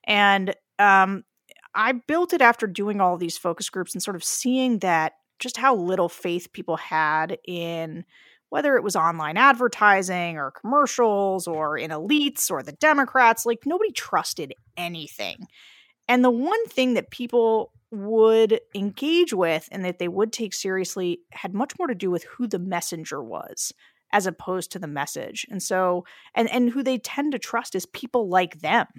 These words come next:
So, like, people, when you ask, like, people, like, "Who do you have the most faith in?" It's, like, people like me.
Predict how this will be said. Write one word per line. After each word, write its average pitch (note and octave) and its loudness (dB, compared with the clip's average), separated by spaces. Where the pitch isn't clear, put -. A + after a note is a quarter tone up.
So, F#3 -2
like, F3+ -4
people, B3 4
when A#3+ 2
you B3+ 4
ask, B3 4
like, A#3 -2
people, A#3 0
like, F#3+ -12
"Who G3+ 0
do B3 2
you C4+ 2
have C4 6
the C4 0
most C4 0
faith D4 0
in?" F3+ 0
It's, D3+ -8
like, E3+ -10
people F#3+ -2
like C4 4
me. B3 0